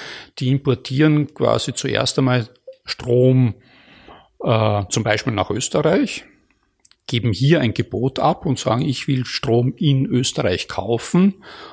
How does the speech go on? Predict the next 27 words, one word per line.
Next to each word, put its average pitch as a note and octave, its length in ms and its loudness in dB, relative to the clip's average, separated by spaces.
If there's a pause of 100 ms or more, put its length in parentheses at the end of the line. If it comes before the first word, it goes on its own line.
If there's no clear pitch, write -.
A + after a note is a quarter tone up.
(140)
Und - 80 -6
in A2 80 -4
einem G#2+ 120 -2
zweiten A#2 500 0
Stri-, - 420 -2
äh, C#3+ 760 2
Schritt - 400 -2 (160)
exportieren C#3+ 720 0
sie C#3 220 0
diesen B2+ 260 -2
Strom A#2+ 420 -2
dann, A#2 360 2 (480)
äh, A2 320 2 (220)
in D3 180 4
ihr B2+ 200 4
eigenes G#2+ 360 -2
Land, F#2+ 380 -4
nach G2+ 180 -4
Ungarn, A2 500 0
nach G#2 160 -4
Bulgarien, G2+ 800 -2
nach - 480 -6
wo B2 180 -2
auch - 140 0
immer G2 200 -4
hin. - 260 -10 (1000)
Ähm, A2 560 2